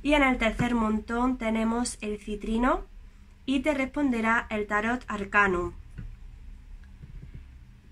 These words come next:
Repite de nuevo en voz alta el nombre de esa persona que te gusta, de esa persona especial, de tu ex.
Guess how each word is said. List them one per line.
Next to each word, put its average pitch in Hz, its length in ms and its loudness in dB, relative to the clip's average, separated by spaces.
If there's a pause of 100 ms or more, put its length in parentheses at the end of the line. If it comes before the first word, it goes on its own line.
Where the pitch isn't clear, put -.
Repite 254 400 2
de 262 140 6
nuevo 240 560 4
en 220 180 2
voz 226 300 0
alta 247 720 2
el 220 180 0
nombre 214 400 2
de 202 320 -2
esa 214 320 -2
persona 202 540 -2
que 196 100 -6
te 196 140 -8
gusta, 294 640 4
de 240 100 -2
esa 226 180 0
persona 214 340 -2
especial, 220 840 2 (540)
de 208 140 0
tu 202 280 -2
ex. 240 540 0